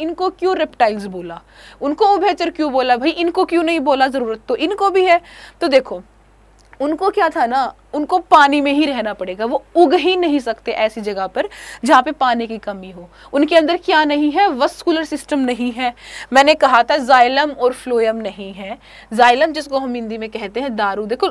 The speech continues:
पीने वाली दारू नहीं, कहीं ड्रिंक वो वाली समझने लग जाओ, वो वाली नहीं। ठीक है,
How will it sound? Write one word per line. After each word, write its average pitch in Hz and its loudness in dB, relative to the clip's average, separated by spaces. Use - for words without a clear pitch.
पीने 277 2
वाली 233 -2
दारू 190 -8
नहीं, 208 -12
कहीं 240 -8
ड्रिंक 233 -6
वो 233 -2
वाली 226 -4
समझने 208 -12
लग 196 -12
जाओ, 175 -14
वो 226 -2
वाली 202 -4
नहीं। 185 -16
ठीक 269 -4
है, 277 0